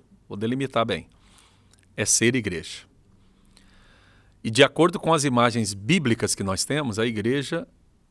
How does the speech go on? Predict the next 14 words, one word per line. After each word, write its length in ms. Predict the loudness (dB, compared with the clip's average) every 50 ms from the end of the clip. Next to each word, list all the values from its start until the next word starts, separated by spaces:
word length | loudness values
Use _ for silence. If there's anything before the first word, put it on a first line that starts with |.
| _ _ _
como 180 | -6 -4 -4 -4
corpo 340 | -4 -6 -6 -6 -6 -8
místico 400 | -8 -6 -6 -6 -6 -8 -8 -10
de 140 | -12 -14 -12
Cristo, 640 | -10 -6 -4 -4 -2 -2 -4 -4 -4 -6 -10 -12 -14 -16 -20 _ _ _ _ -20 -20 -12 -8
ela 260 | -6 -2 -2 -2 -2
é 300 | -2 -2 -4 -6 -6 -8 -14 _ _ _ _ -2
agente 680 | 0 0 0 0 -2 -2 -2 -2 -2 -4 -6 -8 -8
de 100 | -8 -8
Deus. 520 | -8 -6 -8 -8 -10 -10 -12 -14 -16 -18 _ _ _ _ _ _ _ _ _ _ _ _ _ _ _ _ _ _ _ _ _ _ _ _ -12
Ela 180 | -8 -6 -6
tem 160 | -4 -2 -2 0
um 60 | 2
papel 600 | 2 2 2 4 2 4 4 4 4 2 -2 -8